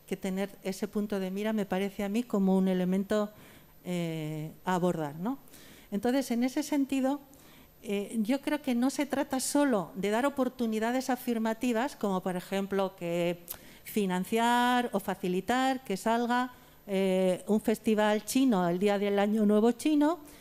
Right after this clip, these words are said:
con sus propios, eh, cánticos, músicas, expresiones para celebrar el Año Nuevo, que es diferente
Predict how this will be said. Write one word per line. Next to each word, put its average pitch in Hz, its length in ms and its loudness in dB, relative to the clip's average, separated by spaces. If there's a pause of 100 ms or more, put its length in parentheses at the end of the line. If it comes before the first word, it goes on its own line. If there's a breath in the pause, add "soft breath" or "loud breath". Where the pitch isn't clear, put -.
(220 loud breath)
con 254 260 2
sus - 280 2
propios, 214 600 0
eh, 240 340 0
cánticos, 277 720 2
músicas, 254 680 2
expresiones 254 760 -2
para 233 240 -2
celebrar 214 460 0
el 202 140 0
Año 226 240 -2
Nuevo, 285 360 -2
que 226 120 -2
es 233 80 -2
diferente 226 640 -2